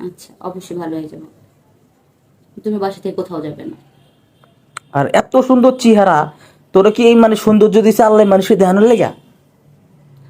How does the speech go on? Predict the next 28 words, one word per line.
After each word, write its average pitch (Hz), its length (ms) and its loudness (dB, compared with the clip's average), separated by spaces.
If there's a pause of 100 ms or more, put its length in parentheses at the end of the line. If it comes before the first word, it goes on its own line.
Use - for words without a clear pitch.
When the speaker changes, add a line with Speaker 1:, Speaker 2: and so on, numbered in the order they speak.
(100)
Speaker 1:
আমি 320 120 0
কি 330 60 2
মানুষকে 269 340 0
দেখাই? 240 440 -2
আমি 220 120 -2
তো 240 100 -4
তোমাকে 262 320 -2
দেখার 247 320 -2
জন্য 233 140 -2
সেজে 202 320 -2
আছি। 180 180 -2
আমি 285 140 4
জানি 277 260 -2
তুমি 254 180 -4
এই 208 100 -2
টাইমে 214 260 -2
আসবে। 175 420 -8 (220)
Speaker 2:
ওরে 320 380 4
বাবা, 220 320 2
আমার 233 380 2
দেখানোর 254 400 2
লেগে, 233 200 2
এ, 302 300 0 (100)
Speaker 1:
হুম। 196 180 -12
Speaker 2:
আবার 254 200 2
হাসি 240 260 2
দে। 226 100 4
এই, 269 260 4